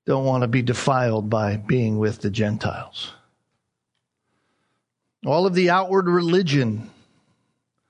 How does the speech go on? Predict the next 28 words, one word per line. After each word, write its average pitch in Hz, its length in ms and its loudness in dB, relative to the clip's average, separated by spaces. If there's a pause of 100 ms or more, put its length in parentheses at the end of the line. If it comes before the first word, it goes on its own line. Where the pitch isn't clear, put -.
(520)
but 123 140 -4
no 143 160 2
real 139 260 2
heart 147 520 -2 (640)
for 127 120 0
what 127 200 2
it 120 160 -4
really 131 240 2
meant. 123 580 0
I - 1800 -20
was 139 140 -4
reading 139 300 2
this 123 200 0
week 135 320 0 (1000)
Charles 139 340 0
Spurgeon, 123 640 2
and 117 220 2
Spurgeon 131 460 0
said 131 300 0
this, 127 460 0
"Religious 160 540 2
scruples 127 840 0
may 131 220 2
live 131 580 2
in 127 160 2
a 117 140 2
dead 113 580 -2
conscience." - 920 -4